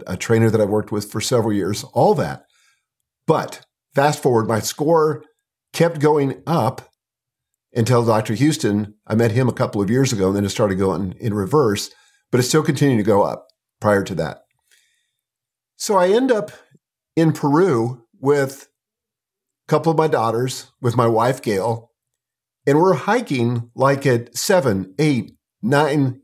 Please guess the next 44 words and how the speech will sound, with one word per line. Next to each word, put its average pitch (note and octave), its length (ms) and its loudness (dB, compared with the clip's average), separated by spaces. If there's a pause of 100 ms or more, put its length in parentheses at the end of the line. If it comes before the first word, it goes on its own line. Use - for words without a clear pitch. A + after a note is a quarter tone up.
even D3+ 320 2
ten D#3+ 240 0
thousand B2 480 0
feet. F#2+ 400 -8 (1300)
And C#3 140 2
we're C3+ 160 4
hiking F3+ 380 0
in B2+ 60 2
the A#2 200 2
Andes, C#3 580 -2 (580)
which B2+ 240 0
is B2 200 0
two F3 220 0
hours E3+ 280 2
by A#2 180 0
plane C3+ 420 0
to A2 120 -6
Lima, A2+ 580 0 (300)
which A#2+ 200 0
is G#2+ 120 -2
the G#2+ 60 -4
capital A#2 440 0
and G#2+ 100 0
the F#2 40 -2
biggest G#2 320 -2
city G2+ 200 0
of F#2 140 -6
Peru, D3 260 2
where G#2+ 320 0 (100)
I'm A2+ 80 -4
sure A#2+ 180 -2
they A2 100 2
have G#2 140 -2
amazing G2+ 340 -2
hospitals. G#2+ 720 -4 (440)
But B2+ 80 2
if A#2+ 100 2
something E3 420 0
had A#2+ 100 2
happened B2+ 400 0
to C#3 100 0
me A2+ 120 2
in F#2+ 120 0
Peru, A#2 640 0